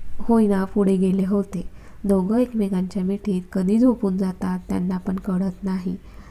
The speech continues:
सकाळी सकाळी विक्रांतला लवकरच जाग आली. त्याने पाहिले तर जाई त्याच्या मिठीत शांत झोपलेली होती. तिच्याकडे तो प्रेमाने पाहत त्याला रात्रीचे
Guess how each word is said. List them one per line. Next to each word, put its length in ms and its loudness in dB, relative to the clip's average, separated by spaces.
सकाळी 380 -2
सकाळी 540 -2
विक्रांतला 580 -2
लवकरच 560 0
जाग 260 -2
आली. 220 0
त्याने 240 0
पाहिले 500 0
तर 120 2
जाई 400 2
त्याच्या 280 -2
मिठीत 340 -2
शांत 380 -4
झोपलेली 540 0
होती. 380 -2
तिच्याकडे 480 -2
तो 160 -2
प्रेमाने 500 -2
पाहत 460 -2
त्याला 260 -2
रात्रीचे 540 -4